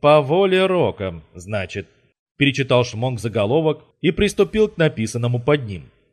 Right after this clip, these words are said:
"Ну, я ожидал худшего. Только смотри вот. Гну Парейко предстоит в суде. Обязательно надо называть его господином?" "Конечно. Это как бы подчёркивает согласие с ним", объяснил журналист.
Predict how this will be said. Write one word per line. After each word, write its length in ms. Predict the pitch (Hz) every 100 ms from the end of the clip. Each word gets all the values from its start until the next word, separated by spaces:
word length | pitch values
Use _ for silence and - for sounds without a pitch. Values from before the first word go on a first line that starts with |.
| _ -
"Ну, 360 | 135 151 180 220
я 200 | 226 214
ожидал 380 | 220 165 139
худшего. 600 | 151 214 233 226 139 85 - _ _ _ _
Только 260 | 208 214 220
смотри 420 | 202 214 208 156
вот. 220 | 113 101 - _ _ _ _
Гну 380 | 101 156 190 233
Парейко 640 | - 151 120 139 160 190
предстоит 600 | 170 160 - 131 127 131
в 40 | 127
суде. 440 | 110 98 131 147 - _ _ _
Обязательно 640 | 147 185 202 269 285 285
надо 220 | 269 214
называть 420 | 196 170 170 160 160
его 180 | 147
господином?" 880 | 135 143 - 143 135 101 87 87 78 - _ _ _ _
"Конечно. 600 | 135 147 113 117 135 104 _ _ _ -
Это 200 | 120 156
как 220 | 165 175
бы 120 | 196
подчёркивает 800 | - 170 - 123 131 165 170 165
согласие 540 | 165 107 107 127 185
с 100 | 170
ним", 220 | 107 82 67 _ _ _
объяснил 500 | 175 165 - 107 101
журналист. 640 | 90 123 147 131 87 -